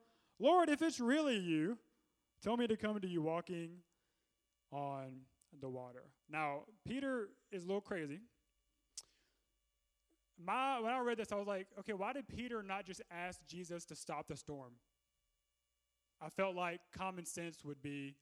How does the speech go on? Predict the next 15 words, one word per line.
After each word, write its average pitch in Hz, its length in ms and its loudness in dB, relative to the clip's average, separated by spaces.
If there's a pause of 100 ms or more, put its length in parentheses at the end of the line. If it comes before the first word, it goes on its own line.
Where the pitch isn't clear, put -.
(520)
just, 156 180 -10 (540)
"Hey, 156 160 -6
Jesus, 143 360 -10
will 139 60 -8
you 139 100 -10
just 143 340 -14 (760)
snap 139 300 -18
your 135 80 -14
fingers 127 400 -12
and 120 160 -16
just 123 160 -16
say 131 80 -10
the 123 100 -14
thing 123 420 -16
and 117 100 -20